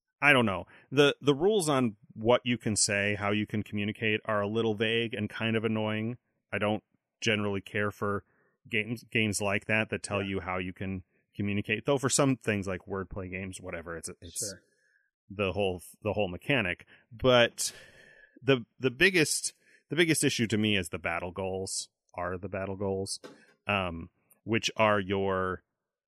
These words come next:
Speaker 1: card you draw at the beginning of the game that says, like, you know, last kill five enemies or finish the scenario with full health or, uh,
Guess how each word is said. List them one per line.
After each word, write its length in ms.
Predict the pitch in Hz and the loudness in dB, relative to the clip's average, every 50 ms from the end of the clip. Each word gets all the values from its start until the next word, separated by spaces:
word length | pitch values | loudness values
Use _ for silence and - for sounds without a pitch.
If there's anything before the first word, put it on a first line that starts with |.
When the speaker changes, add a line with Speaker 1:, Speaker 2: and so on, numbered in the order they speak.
| _ _ _ _ _ - - - - _ | _ _ _ _ _ -20 -20 -20 -20 _
Speaker 1:
card 280 | - - 131 131 117 | 0 4 4 4 4
you 80 | 107 107 | 4 2
draw 220 | 92 110 110 104 104 | 2 2 2 2 2
at 80 | - | 0
the 60 | - 92 | -2 -6
beginning 340 | 98 92 107 101 101 98 98 | -8 -6 -4 -2 -2 -2 -2
of 60 | 95 | -2
the 60 | 92 | -4
game 360 | - - 95 95 98 98 98 | -4 -2 -2 0 0 -2 -2
that 160 | 95 90 - - | -4 -6 -6 -6
says, 200 | 98 90 78 90 | -6 -6 -6 -6
like, 280 | 92 90 85 - - _ _ _ _ _ _ _ _ _ _ _ _ _ _ _ _ _ - | -6 -6 -6 -8 -12 _ _ _ _ _ _ _ _ _ _ _ _ _ _ _ _ _ -8
you 120 | - 98 90 | -6 -4 -4
know, 280 | 85 82 78 - - _ _ - | -4 -6 -8 -10 -14 _ _ -6
last 480 | 104 101 107 110 110 110 - - - - | -2 0 2 2 2 2 0 -4 -6 -6
kill 460 | - 113 110 104 104 101 98 95 - _ _ _ | -2 0 0 2 2 0 -2 -2 -6 _ _ _
five 320 | - - 117 101 104 98 104 | -2 2 2 2 2 2 2
enemies 580 | 98 95 92 95 98 98 95 98 95 87 - - - | 0 0 0 -2 -2 -2 -2 -2 -2 -4 -4 -6 -6
or 220 | - 87 82 82 | -8 -8 -8 -8
finish 380 | - - - 107 104 95 - - | -6 -4 -2 -2 -2 -2 -4 -4
the 100 | 104 98 | -2 -2
scenario 500 | - - 107 104 98 98 98 95 95 92 | -2 0 0 -2 -2 -2 -2 -2 -2 -4
with 160 | 92 90 - | -6 -8 -8
full 300 | - - 101 98 95 92 | -6 -2 -2 -2 -2 -2
health 600 | - 98 95 95 95 92 92 92 95 98 - _ _ _ _ _ - | -2 -2 -2 0 0 0 0 -2 -2 -4 -6 _ _ _ _ _ -6
or, 440 | 101 98 95 90 87 85 80 80 _ _ _ _ _ _ _ _ _ _ - | -4 -2 -2 -4 -4 -6 -8 -12 _ _ _ _ _ _ _ _ _ _ -6
uh, 300 | 101 98 87 85 82 | -4 -4 -4 -4 -6